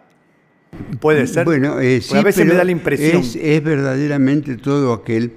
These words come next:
Speaker 2: eh, que no sabe, eh, ciertamente cómo es el golpe.
Speaker 1: Ajá.
Speaker 2: Eh, yo les cuento que, eh, cuando yo fui a jugar el Mundial, eh, que nombré a Emil Waflar,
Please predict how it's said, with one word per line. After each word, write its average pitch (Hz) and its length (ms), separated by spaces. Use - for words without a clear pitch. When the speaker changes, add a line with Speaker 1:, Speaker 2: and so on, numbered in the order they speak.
Speaker 2:
eh, 101 460
que 101 200
no 117 260
sabe, 127 640
eh, 101 280
ciertamente 127 760
cómo 117 440
es 101 120
el 98 120
golpe. 85 460
Speaker 1:
Ajá. 127 180
Speaker 2:
Eh, 101 640
yo 127 160
les 135 140
cuento 151 540
que, 127 320
eh, 113 160
cuando 104 380
yo 120 200
fui 165 180
a 147 60
jugar 131 280
el 135 100
Mundial, 123 640
eh, 92 760
que 113 120
nombré 110 640
a 98 120
Emil 113 280
Waflar, 120 600